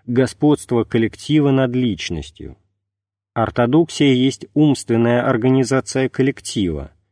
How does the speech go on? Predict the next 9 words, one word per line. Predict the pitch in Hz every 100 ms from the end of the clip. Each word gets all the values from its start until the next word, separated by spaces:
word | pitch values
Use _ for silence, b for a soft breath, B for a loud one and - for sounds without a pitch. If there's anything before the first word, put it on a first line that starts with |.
| _
и | 127
означает | 120 135 135 - 160 160 - b b
«экстериоризацию | 156 - - 135 127 123 123 107 156 165 - 151 147 -
сознания | - 127 120 139 135 131 139
и |
совести». | 131 - 120 85 76 - - 69 _ _ _ _ _ _ _
Ортодоксия | 123 117 123 120 143 - - 127 120
утверждает | 131 123 127 117 113 120 107 -
себя | - 98 139 165